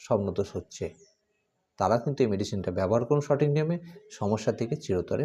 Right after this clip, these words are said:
মুক্তি অবশ্যই পাবেন। আমি যতদিন বলবো সেই নিয়মে কিন্তু ততদিন আপনি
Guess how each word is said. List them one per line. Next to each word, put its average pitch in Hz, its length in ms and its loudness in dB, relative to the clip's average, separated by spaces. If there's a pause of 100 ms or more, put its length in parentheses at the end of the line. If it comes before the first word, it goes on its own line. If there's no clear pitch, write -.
(120)
মুক্তি - 280 -8 (140)
অবশ্যই - 360 -6
পাবেন। 90 200 -4 (760)
আমি 127 200 4 (400)
যতদিন 156 340 4 (100)
বলবো 170 200 4 (380)
সেই 135 140 2 (100)
নিয়মে 165 320 4
কিন্তু 156 240 0
ততদিন 127 380 2
আপনি 113 120 2